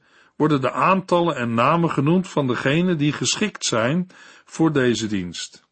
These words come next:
Als eerste worden de nakomelingen van Asaf genoemd. Asaf is een nakomeling van Gersom.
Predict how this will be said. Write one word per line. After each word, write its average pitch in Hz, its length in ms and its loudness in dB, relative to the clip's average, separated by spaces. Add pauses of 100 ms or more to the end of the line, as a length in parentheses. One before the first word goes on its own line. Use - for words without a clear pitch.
(840)
Als 110 280 -6
eerste 160 400 0
worden 135 280 0
de 113 120 -2
nakomelingen 127 840 0
van 143 200 -2
Asaf 139 500 0
genoemd. 104 520 -6 (880)
Asaf 123 600 0
is 123 140 -2
een 117 100 0
nakomeling 127 760 0
van 156 160 0
Gersom. 123 640 0